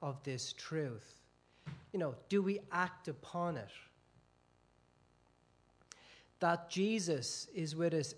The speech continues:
every single step of the way. In that the struggles of our life, in our heartache,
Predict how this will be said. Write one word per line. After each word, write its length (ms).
every 560
single 680
step 420
of 80
the 100
way. 340
In 140
that 200
the 100
struggles 680
of 180
our 160
life, 720
in 140
our 140
heartache, 520